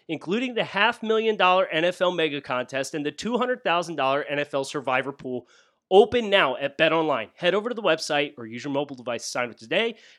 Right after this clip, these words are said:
and receive a one hundred percent welcome bonus. Be sure to take advantage of their opening day super promo.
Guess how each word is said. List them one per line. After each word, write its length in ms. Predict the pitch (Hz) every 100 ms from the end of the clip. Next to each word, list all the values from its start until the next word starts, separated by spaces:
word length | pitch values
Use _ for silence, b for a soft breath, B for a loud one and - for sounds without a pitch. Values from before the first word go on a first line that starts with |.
| -
and 100 | 147
receive 300 | 143 196 170
a 100 | 147
one 380 | 120 135 208
hundred 280 | 240 233 226
percent 380 | 208 - 202 170
welcome 340 | 165 196 180
bonus. 360 | 127 104 87 - _ _ _
Be 140 | - 190
sure 180 | - 208
to 80 |
take 240 | 202 190 185
advantage 420 | 156 170 175 160
of 100 | 147
their 200 | 139 135
opening 360 | 175 190 202 190
day 160 | 160
super 360 | 156 - 202 185
promo. 440 | - 160 139 117